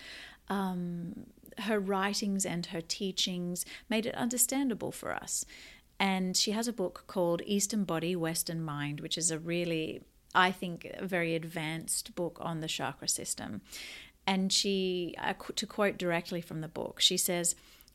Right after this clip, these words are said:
To arrive at the fully blooming lotus crown chakra, our stem needs to be connected all the way to the earth, our roots deep in the ground. Through this connection, our lotus is nourished and continues to bloom,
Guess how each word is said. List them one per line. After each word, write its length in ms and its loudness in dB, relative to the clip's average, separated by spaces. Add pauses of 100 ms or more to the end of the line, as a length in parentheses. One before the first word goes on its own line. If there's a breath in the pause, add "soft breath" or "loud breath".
(100)
To 160 2
arrive 580 2
at 160 -2
the 80 -4
fully 420 0
blooming 560 2
lotus 540 0
crown 440 -2
chakra, 600 -4 (420 loud breath)
our 160 0
stem 580 4
needs 360 2
to 80 -6
be 160 -2
connected 720 -2 (140)
all 300 4
the 140 -2
way 420 -2
to 120 -8
the 200 -6
earth, 540 -6 (400 loud breath)
our 160 2
roots 460 2 (160)
deep 400 -4
in 160 -2
the 60 -6
ground. 640 -4 (340 loud breath)
Through 300 4
this 200 2
connection, 720 0 (100)
our 160 6
lotus 540 2
is 180 0
nourished 680 0
and 120 0
continues 580 0
to 100 -4
bloom, 640 -2